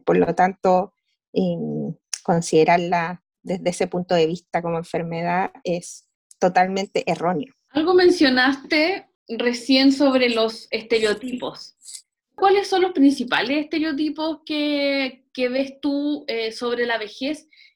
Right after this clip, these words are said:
Speaker 2: y por qué es importante eliminarlos?
Speaker 1: Nosotros al, al, al particular a los estereotipos en la vejez lo llamamos edadismo, ¿ya? En el fondo,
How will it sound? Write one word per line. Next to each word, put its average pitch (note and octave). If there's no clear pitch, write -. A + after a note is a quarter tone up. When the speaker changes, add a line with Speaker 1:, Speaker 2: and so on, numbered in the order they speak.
Speaker 2:
y -
por B3
qué E4
es F4+
importante D4
eliminarlos? G3
Speaker 1:
Nosotros D#4+
al, D#4+
al, A#3
al G#3
particular G3+
a F4+
los D4+
estereotipos B3
en C4
la B3
vejez C#4
lo C4
llamamos A#3+
edadismo, A#3+
¿ya? G3+
En F#3+
el F#3+
fondo, A3+